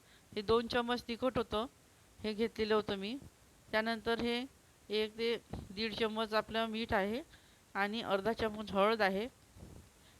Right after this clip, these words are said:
हे टाकून घेतलं आपण आणि ही भाजी छान फिरवून घ्यायची आहे आपल्याला. आता यामध्ये हे तिखट, मीठ आणि हळद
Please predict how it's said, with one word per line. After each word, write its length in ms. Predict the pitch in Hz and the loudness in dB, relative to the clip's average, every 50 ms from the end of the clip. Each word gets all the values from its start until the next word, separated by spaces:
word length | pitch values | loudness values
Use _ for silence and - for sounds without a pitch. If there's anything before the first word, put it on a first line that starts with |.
| - - | -4 -2
हे 80 | 233 | -2
टाकून 340 | 226 240 226 - - 247 233 | 2 2 0 0 -2 -6 -4
घेतलं 280 | 226 262 - - 233 226 | -4 -4 -4 0 2 2
आपण 280 | - - - 202 233 285 - - - - - - - - - - 220 | 2 2 0 -6 -6 -8 -10 -14 -14 -12 -12 -14 -16 -18 -14 -8 -4
आणि 200 | 190 202 220 226 | -2 -2 0 0
ही 100 | 233 247 | -2 0
भाजी 320 | 208 202 196 190 220 240 - | 2 2 2 2 0 -2 0
छान 200 | - 226 233 247 254 - - - - - - - - - - | 0 0 0 0 -4 -14 -20 -20 -20 -20 -20 -20 -20 -10 -4
फिरवून 340 | - 233 240 233 247 240 | 0 2 4 4 2 2
घ्यायची 320 | 233 240 226 220 - - 220 | 4 2 2 2 2 2 2
आहे 60 | 202 | 2
आपल्याला. 380 | 185 - 185 175 170 175 208 277 - - - - - - - - - - | 0 0 -2 -2 -2 -2 -4 -6 -8 -12 -20 -20 -20 -20 -20 -16 -8 -8
आता 240 | 190 185 - 220 254 - - - - - - - - - - - - - - - | -6 -4 -2 -4 -4 -6 -10 -18 -16 -16 -16 -18 -18 -20 -20 -20 -20 -20 -10 -2
यामध्ये 560 | 196 208 214 220 226 220 208 233 233 233 254 262 - - - - - - - - - - _ - - - - - _ - - - | 2 2 2 2 0 -2 0 0 0 0 -2 -4 -10 -16 -20 -20 -20 -20 -20 -20 -20 -20 _ -20 -20 -20 -20 -20 _ -20 -10 -6
हे 140 | - 220 | -4 -4
तिखट, 500 | 220 - 220 196 - - 233 240 233 233 | -4 -4 -8 -8 -2 0 2 2 2 0
मीठ 260 | 233 226 233 240 226 240 | -4 -4 -4 -2 -2 -2
आणि 200 | 226 220 220 226 | -2 -2 -2 -4
हळद 340 | 202 208 220 220 220 226 | -2 -2 0 0 -2 -2